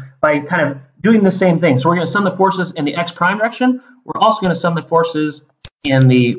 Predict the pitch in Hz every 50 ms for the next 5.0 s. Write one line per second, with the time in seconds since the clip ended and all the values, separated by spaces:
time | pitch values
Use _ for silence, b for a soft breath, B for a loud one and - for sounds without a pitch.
0 | - 117 135 147 185 214 - - 160 143 143 135 127 131 131 131 - - 143 -
1 | - - - 147 143 139 139 147 143 135 143 135 131 131 147 165 180 196 208 226
2 | - B B B B B B B B - 214 254 269 254 214 190 196 185 - -
3 | - _ _ - 190 233 240 233 214 185 214 202 214 - - - - - 233 247
4 | 240 226 214 - 180 175 180 - 185 185 190 180 - 139 127 131 131 135 - -